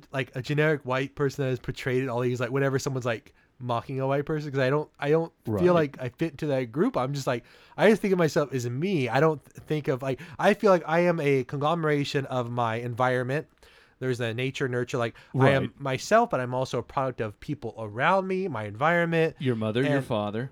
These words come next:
Speaker 1: Well, and your friends,
Speaker 2: Your
Speaker 1: situations,
Speaker 2: animals.
Speaker 1: and, like, experiences.
Speaker 2: Your
Speaker 1: Like,
Speaker 2: animals.
Speaker 1: that's what we all are at
Speaker 2: Yes.
Speaker 1: the core.
Speaker 2: Well, yeah.
Speaker 1: So I don't really think of myself like, "I'm this race, I'm this way," whatever. I'm like, I'm,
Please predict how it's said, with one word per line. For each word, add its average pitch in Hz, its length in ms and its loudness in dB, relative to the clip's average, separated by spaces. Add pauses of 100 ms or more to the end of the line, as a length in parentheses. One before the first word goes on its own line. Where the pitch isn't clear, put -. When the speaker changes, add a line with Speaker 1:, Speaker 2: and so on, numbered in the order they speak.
Speaker 1:
Well, 254 160 2
and 170 240 -4
your 262 160 -10
friends, 190 400 4
Speaker 2:
Your 175 140 10
Speaker 1:
situations, 131 480 4
Speaker 2:
animals. 196 240 -2
Speaker 1:
and, 151 100 -8
like, 135 220 -4
experiences. 170 680 0
Speaker 2:
Your 165 120 2
Speaker 1:
Like, 160 80 0
Speaker 2:
animals. 143 340 2
Speaker 1:
that's 160 160 0
what 151 100 -4
we 147 140 0
all 113 200 0
are 127 340 6
at 107 80 -8
Speaker 2:
Yes. 127 380 -2
Speaker 1:
the 123 60 -8
core. 127 460 0
Speaker 2:
Well, 349 160 0
yeah. 403 280 0
Speaker 1:
So 180 120 4
I 170 80 8
don't 202 160 2
really 175 160 0
think 160 220 -4
of 165 60 -6
myself 143 260 -2
like, 123 160 -4 (180)
"I'm 156 220 -2
this 156 240 -6
race, 127 340 -4 (220)
I'm 131 180 -6
this 131 240 -6
way," 113 320 -4 (160)
whatever. 135 240 0
I'm 135 100 -2
like, 131 200 -4
I'm, 175 240 -4